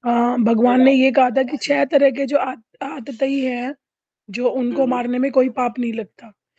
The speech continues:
Speaker 1: जिन्होंने
Speaker 2: हम्म।
Speaker 1: किसकी भूमि ली है, औरत का अपहरण किया है और जो, और, अ, किसी का धन लूटा है और किसी का घर जलाया है,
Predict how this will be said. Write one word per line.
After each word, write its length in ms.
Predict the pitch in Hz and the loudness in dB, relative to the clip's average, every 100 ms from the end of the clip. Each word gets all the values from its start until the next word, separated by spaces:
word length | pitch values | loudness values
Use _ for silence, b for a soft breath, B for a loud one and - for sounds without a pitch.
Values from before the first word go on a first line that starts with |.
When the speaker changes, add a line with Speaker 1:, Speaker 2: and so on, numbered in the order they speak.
| b b - | b b -4
Speaker 1:
जिन्होंने 320 | 262 262 262 | 0 4 4
Speaker 2:
हम्म। 80 | 254 | 2
Speaker 1:
किसकी 300 | 262 - 277 | -2 -2 -2
भूमि 320 | 226 240 269 | 0 0 2
ली 220 | 269 254 | 2 2
है, 220 | 254 254 - | 0 0 -2
औरत 400 | 247 247 247 - | -2 -2 -2 -4
का 420 | 262 254 262 262 - | -2 -2 -2 -6 -14
अपहरण 400 | 214 254 262 262 | -6 0 0 0
किया 280 | - 262 | -2 -2
है 320 | 240 240 262 262 B B B - | -2 -2 -4 -6 B B B -6
और 140 | 254 | -4
जो, 360 | 233 262 254 247 | -2 0 2 4
और, 140 | 240 | 4
अ, 640 | 240 233 233 226 - 226 214 | 4 4 0 -2 -4 -6 -6
किसी 280 | 226 - | -6 -2
का 100 | 254 | -2
धन 180 | 233 240 | 0 0
लूटा 360 | 262 254 214 240 | 2 0 0 -2
है 360 | 233 240 247 | -2 -2 -2
और 120 | 247 233 | -2 -2
किसी 280 | 240 - | -6 -4
का 120 | 240 240 | -2 -2
घर 220 | 240 247 | -2 -2
जलाया 480 | 233 240 240 240 240 | -2 -2 0 0 -2
है, 300 | 240 247 | -4 -8